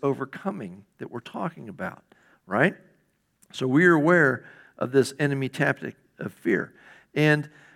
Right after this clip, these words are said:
and so he's calling us to courage in the midst of tribulation, knowing that we overcome,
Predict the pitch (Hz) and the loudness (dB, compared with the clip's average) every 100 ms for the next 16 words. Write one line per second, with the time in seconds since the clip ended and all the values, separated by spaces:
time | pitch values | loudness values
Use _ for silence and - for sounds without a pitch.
0 | _ - - _ _ - 151 147 170 147 | _ -20 -20 _ _ 0 0 2 2 4
1 | 143 - 208 208 196 160 151 - 131 - | 2 -2 -2 0 0 0 -2 -6 -12 -10
2 | - - 202 139 117 123 139 - _ _ | -6 -4 2 4 4 0 -12 -14 _ _
3 | _ _ _ 135 139 147 170 - 147 - | _ _ _ -4 0 0 -2 -4 -8 -4
4 | 165 139 135 123 156 175 - 107 104 - | -6 -4 -4 0 0 -2 -6 -8 -10 -18
5 | _ _ _ _ _ 123 131 190 202 175 | _ _ _ _ _ -4 2 4 4 0
6 | 123 113 123 - _ _ 127 131 131 123 | 2 2 0 -4 _ _ -8 -2 0 -2
7 | 113 - - - | -8 -6 -8 -10